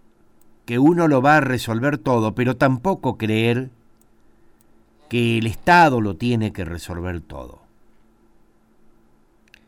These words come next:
Y eso es lo que está reclamando,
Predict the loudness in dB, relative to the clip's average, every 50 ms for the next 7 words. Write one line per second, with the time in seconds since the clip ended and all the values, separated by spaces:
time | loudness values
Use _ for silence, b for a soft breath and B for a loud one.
0 | b b b b b _ _ _ -2 -2 0 0 -2 -4 -8 -10 -10 -10 -12 -12
1 | -12 -14 -10 -6 -4 -4 -4 -4 -6 -8 -8 -8 -6 -6 -6 -6 -6 -6 -8 -8
2 | -10 -12 -14